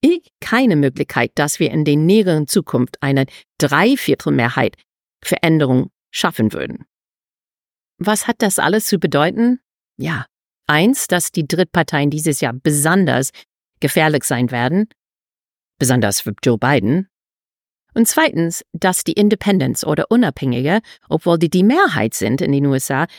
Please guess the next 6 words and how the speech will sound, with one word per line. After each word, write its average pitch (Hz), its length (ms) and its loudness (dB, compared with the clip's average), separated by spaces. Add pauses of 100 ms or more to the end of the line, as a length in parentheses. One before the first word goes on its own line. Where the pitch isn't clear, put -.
(120)
bedeutet 202 440 0
gar 220 240 2
nicht, 135 360 -6 (120)
dass - 320 -4
die 196 340 2 (380)
einfach 202 300 0